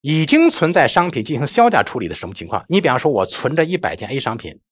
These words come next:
这东西啊，现在卖不动，怎么办呢？销价，每件八千块钱卖，一件成本一万，每件赔两千，我们假定不考虑别的问题啊。这属于什么？产品已经在库里待着了，你要把它销价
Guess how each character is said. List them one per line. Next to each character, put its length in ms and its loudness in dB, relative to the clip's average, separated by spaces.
这 140 0
东 180 -2
西 100 -4
啊， 140 -4
现 180 -6
在 60 -8
卖 160 0
不 80 0
动， 240 4
怎 100 -14
么 60 -14
办 140 0
呢？ 240 -10
销 200 4
价， 220 -2
每 220 -6
件 200 -2
八 160 2
千 160 -6
块 120 -4
钱 160 -10
卖， 220 -10
一 220 -12
件 200 -2
成 200 -10
本 180 -14
一 80 -14
万， 160 -12
每 260 2
件 200 6
赔 160 -2
两 160 -2
千， 300 -6
我 120 0
们 80 -2
假 160 -2
定 140 -6
不 80 2
考 120 -2
虑 60 -2
别 140 -4
的 40 -6
问 120 -4
题 100 -12
啊。 220 -10
这 140 6
属 160 0
于 20 -2
什 100 -4
么？ 200 0
产 320 2
品 200 0
已 160 -10
经 120 -4
在 100 0
库 220 -2
里 100 -2
待 260 4
着 140 -2
了， 160 -10
你 120 -8
要 100 2
把 100 4
它 80 2
销 240 4
价 180 2